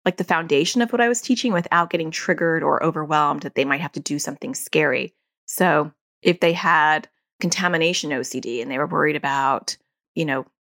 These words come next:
germs and being contaminated, I could say, you know, "O C D is just about having an intrusive thought or feeling and then the need to do or avoid something to get brief relief. That's called a compulsion. And the more you do or avoid,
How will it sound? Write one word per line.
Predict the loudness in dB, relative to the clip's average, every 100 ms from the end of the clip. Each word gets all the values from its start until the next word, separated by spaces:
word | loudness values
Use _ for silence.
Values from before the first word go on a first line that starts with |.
| _ -10
germs | 0 4 6 4 0 -6 -6
and | -8 -10 -4
being | -2 -2
contaminated, | -2 -6 -6 -6 -6 -2 -2 -2 _ _ _
I | -4
could | -2 -2
say, | 2 4 4
you | 2 -2
know, | -6 -6 _ _ _
"O | 4
C | 4 2
D | 2 2
is | 0
just | -4 -4
about | 0 0
having | 2 0 -2
an |
intrusive | -6 -4 -4 -4 -2
thought | 0 2
or | 0
feeling | 0 2 4 4 2 -2 -8 -12 _ _ -4
and | 0
then | 0
the | 0
need | -2 -4
to | -2
do | 2
or | 2
avoid | 2 -2 -2
something | -4 -4 -10
to | -4
get | -2
brief | 0 -4 -4
relief. | 2 2 2 0
That's | -4
called | -2 -4
a | -4
compulsion. | -12 0 0 0 -6
And | -12 -10
the | -6
more | -4
you | -6
do | 0 2 2
or | 0
avoid, | -2 2 4 4 0